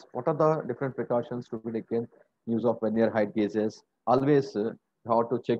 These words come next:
for, you have to check the straightness, squareness, and parallelism of working beam. Always you have to check the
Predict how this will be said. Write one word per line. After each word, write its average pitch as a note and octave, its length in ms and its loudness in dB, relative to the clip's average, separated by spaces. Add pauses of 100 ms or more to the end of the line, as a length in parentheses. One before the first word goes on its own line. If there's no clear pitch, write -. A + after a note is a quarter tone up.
for, D#2+ 420 -2
you - 160 -8
have A2 140 -4
to A#2 340 0
check A#2+ 220 -4
the C#3+ 160 4
straightness, B2+ 680 0
squareness, A#2 600 0 (140)
and G#2+ 180 -6
parallelism B2+ 680 6 (880)
of A#2+ 180 4
working B2+ 420 4
beam. F2+ 220 4 (140)
Always B2 380 2
you A2+ 80 -6
have B2 160 4
to B2+ 80 -4
check A#2 260 -2
the C3 300 4